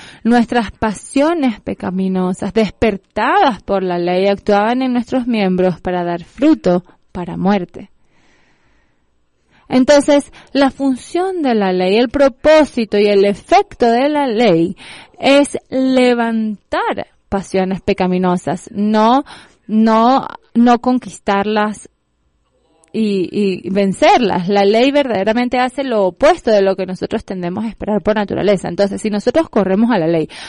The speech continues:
o si nosotros vamos a estar guardando la ley en vez de guardar a Cristo, para poder ser personas obedientes o para poder,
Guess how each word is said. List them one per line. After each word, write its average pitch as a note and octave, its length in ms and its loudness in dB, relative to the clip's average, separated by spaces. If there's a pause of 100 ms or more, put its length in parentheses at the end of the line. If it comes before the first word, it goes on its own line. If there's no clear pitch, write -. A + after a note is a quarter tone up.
(140)
o A3+ 140 0
si B3+ 140 -2
nosotros C4+ 440 2
vamos C#4 300 0
a C4 60 -2
estar A3 200 -2
guardando B3 480 2
la B3 120 4
ley F#3 340 0
en F3+ 140 -6
vez G3+ 120 -6
de A3+ 140 -2
guardar G#3 400 2
a F4+ 60 0
Cristo, F3+ 420 -2 (380)
para A3+ 220 4
poder A#3 280 2
ser D4 240 0
personas C4+ 560 -2
obedientes F#3 760 -2 (100)
o F#3+ 180 0
para F3+ 300 -4 (480)
poder, G#3+ 580 2